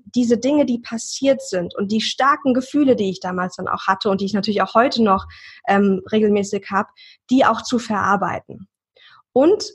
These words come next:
ich hab festgestellt, dass das Aufschreiben von Dingen, zum Beispiel von Zielen, von Ideen,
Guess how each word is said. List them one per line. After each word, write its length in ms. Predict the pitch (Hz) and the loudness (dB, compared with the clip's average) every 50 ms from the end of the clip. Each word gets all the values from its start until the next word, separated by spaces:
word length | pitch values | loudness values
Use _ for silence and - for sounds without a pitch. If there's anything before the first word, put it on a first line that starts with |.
| _ _ - | _ _ -8
ich 160 | 240 233 262 | -6 -4 -4
hab 120 | 254 240 | -4 -4
festgestellt, 880 | - 254 254 247 - - 254 - - - 240 226 226 220 220 220 220 - | -2 -4 -4 -4 -6 -8 -8 -6 -2 0 2 2 2 2 0 -4 -4 -2
dass 360 | 220 220 214 214 - - - - - | -2 -2 -2 -4 -8 -14 -16 -8 -6
das 280 | - 202 - - - | -6 -4 -4 -4 0
Aufschreiben 640 | - 226 262 262 - - - - 226 214 214 208 214 202 | 2 2 2 0 -2 -6 -6 -4 -2 0 0 0 0 0
von 300 | - - 202 202 196 196 | 0 0 0 2 2 2
Dingen, 340 | 208 202 190 170 151 175 | 2 2 0 0 -4 -6
zum 160 | - - 208 202 | -6 -2 0 0
Beispiel 320 | 196 202 - - 226 208 | 0 0 0 -2 -4 -4
von 260 | - - 214 202 202 | -2 0 0 0 0
Zielen, 480 | 202 - - 247 233 226 196 185 185 175 | -2 -4 -2 0 0 2 2 2 0 -2
von 220 | - - 208 196 | -2 -2 -2 -2
Ideen, 680 | - 202 202 170 - 214 220 208 185 175 165 165 - _ | 0 0 -2 0 2 4 4 4 4 2 0 -4 -6 _